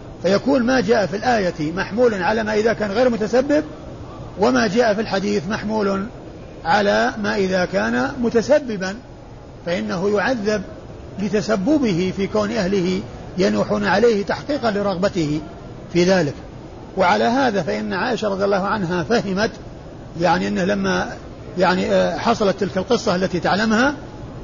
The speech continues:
ويعني، آه، ابن عمر روى ذلك الحديث وغيره روى ذلك الحديث، ظنت أنه على هذا النحو الذي علمته، ولكن ال-، الحديث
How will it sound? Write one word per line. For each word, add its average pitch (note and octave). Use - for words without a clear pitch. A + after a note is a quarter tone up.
ويعني، F#3+
آه، G#3
ابن G#3
عمر G3+
روى F#3+
ذلك F#3+
الحديث F#3
وغيره F#3+
روى G3+
ذلك G3
الحديث، G3+
ظنت A#3+
أنه A#3+
على A3+
هذا A3
النحو A3+
الذي A3
علمته، G#3
ولكن G3
ال-، G3
الحديث F#3